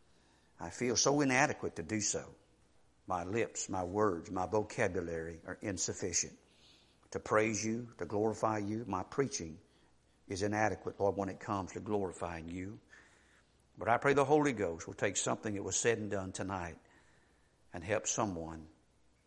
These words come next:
to look unto Jesus daily, to trust you daily, and to believe that you are in heaven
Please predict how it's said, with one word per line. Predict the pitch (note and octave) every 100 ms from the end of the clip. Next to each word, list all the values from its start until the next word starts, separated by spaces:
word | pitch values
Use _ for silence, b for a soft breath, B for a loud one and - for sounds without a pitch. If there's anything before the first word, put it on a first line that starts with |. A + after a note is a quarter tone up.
| _ _ _ -
to | G2+
look | G#2+ G#2+
unto | A2 G#2+
Jesus | F#2+ G2+ F2+ - F2 - - _ _ _ _ _ _ _ _ _ _ _ -
daily, | G2+ E2+ D2 D#2+ - _ _ _ _ _ _ _
to | -
trust | - B2+ G#2+ -
you | F#2 D2 - _ _ _ - F#2
daily, | F#2+ E2 D2+ - _ _ _ _ _ _ _ _ _ _ _ _ _ _
and | G2+
to | F#2+
believe | G#2 G2+ C3 C#3+ C3+
that | A2+
you | F#2 A#2 D3 D3+ D#3 C3+ -
are | B2+ B2+
in |
heaven | G#2 F#2 E2+ D#2+